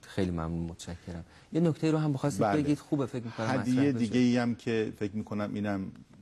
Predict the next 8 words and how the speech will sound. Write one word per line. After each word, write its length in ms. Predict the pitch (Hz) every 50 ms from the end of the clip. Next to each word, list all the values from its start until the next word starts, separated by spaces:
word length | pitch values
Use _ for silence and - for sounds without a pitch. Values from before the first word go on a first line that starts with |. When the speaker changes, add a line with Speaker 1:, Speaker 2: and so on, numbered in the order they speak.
| - -
Speaker 2:
کمتر 360 | - 92 87 87 82 98 98
از 160 | 92 90 82
اون 240 | - - 98 95 90
نباشه، 340 | 90 87 87 85 - - -
شاید 220 | - - 87 82
هم 120 | 87 85 85
بیشتر 340 | 80 80 - - 85 82 82
باشه. 500 | 80 82 78 - - 101 104 104 107